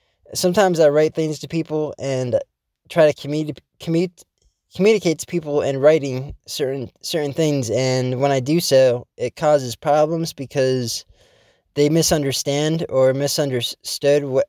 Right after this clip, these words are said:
what I sent to them, uh, if, through that c-, communication style, for example, through text message or email, and, and it's just, like,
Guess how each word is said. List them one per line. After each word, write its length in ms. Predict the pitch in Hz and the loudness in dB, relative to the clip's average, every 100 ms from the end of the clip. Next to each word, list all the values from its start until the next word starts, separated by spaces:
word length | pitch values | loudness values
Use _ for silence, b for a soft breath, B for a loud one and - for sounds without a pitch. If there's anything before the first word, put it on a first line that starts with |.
| - | -4
what 240 | 135 139 | 0 4
I 160 | 135 123 | 4 2
sent 320 | - 147 139 | -2 -4 -4
to 100 | 170 | -4
them, 320 | 156 160 170 - _ | -4 -4 -8 -14 _
uh, 60 | - _ - | -20 _ -12
if, 160 | 120 - - | -12 -12 -8
through 180 | 143 143 | -2 4
that 240 | 143 131 | 4 2
c-, 100 | - _ _ | -6 _ _
communication 640 | - 143 131 135 139 160 | -8 -4 -2 0 -2 -4
style, 400 | 135 165 160 160 - | 2 4 4 2 -4
for 140 | - | -4
example, 380 | 135 131 135 127 | -2 0 0 -2
through 200 | 123 131 | -8 -10
text 320 | - 139 - | -4 -4 -4
message 400 | 151 139 139 127 | -4 -2 -2 -4
or 80 | 117 - | -4 -4
email, 440 | 139 143 147 151 _ - b b b b - | -4 -2 -2 -4 _ -20 b b b b 2
and, 600 | 139 135 131 131 120 120 _ _ _ _ _ _ | 4 4 0 -4 -6 -10 _ _ _ _ _ _
and 560 | - 139 135 135 127 135 - _ _ _ _ _ _ _ _ _ _ _ _ _ _ _ _ _ _ _ _ _ _ - | 2 2 2 -2 -4 -8 -10 _ _ _ _ _ _ _ _ _ _ _ _ _ _ _ _ _ _ _ _ _ _ -4
it's 180 | 151 - | -2 0
just, 280 | 160 - 151 | 0 2 4
like, 280 | 139 - | 4 2